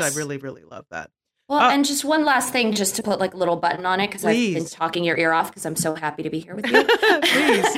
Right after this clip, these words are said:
Speaker 1: <laughs> Um, I think that it's also very important that we,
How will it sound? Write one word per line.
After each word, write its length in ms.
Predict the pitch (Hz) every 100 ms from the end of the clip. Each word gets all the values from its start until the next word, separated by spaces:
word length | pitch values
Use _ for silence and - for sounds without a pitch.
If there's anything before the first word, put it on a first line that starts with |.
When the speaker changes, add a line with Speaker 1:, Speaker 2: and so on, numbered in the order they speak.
| - - -
Speaker 1:
<laughs> 280 | - - -
Um, 500 | 240 240 233 226 226 _ _ _ _ _ -
I 60 |
think 260 | 254 294 294
that 100 | 294
it's 120 | 294
also 380 | 254 240 262 254
very 720 | 220 190 208 202 208 214 214
important 800 | 202 208 - 196 185 190 190 -
that 220 | 190 170 - 175
we, 540 | 190 180 175 175 175